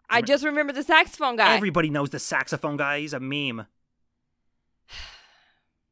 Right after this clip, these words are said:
Speaker 2: So I don't think people were keen on the horror western biker romance movie, despite it getting pretty good reviews at the time from critics. So where do you put it?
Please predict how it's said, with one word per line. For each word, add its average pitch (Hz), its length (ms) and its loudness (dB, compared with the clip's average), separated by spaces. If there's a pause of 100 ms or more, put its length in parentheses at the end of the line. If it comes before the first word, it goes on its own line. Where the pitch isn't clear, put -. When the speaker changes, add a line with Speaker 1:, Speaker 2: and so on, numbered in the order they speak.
(1200)
Speaker 2:
So 120 600 -4
I 127 100 -4
don't 143 140 -4
think 135 180 -6
people 131 260 -8
were 117 140 -6
keen 135 280 -6
on 107 200 -8
the 101 120 -10
horror 110 380 -8
western 107 560 -10 (200)
biker 110 380 -8
romance 104 520 -8
movie, 101 420 -16 (640)
despite 123 320 -4
it 117 60 -6
getting 117 200 -6
pretty 127 200 -6
good 117 140 -4
reviews 110 360 -8
at 101 80 -16
the 101 60 -20
time 98 300 -18
from 98 140 -20
critics. 92 560 -18 (840)
So 123 160 -8
where 139 120 0
do 147 60 2
you 143 160 2
put 104 240 -8
it? 95 160 -14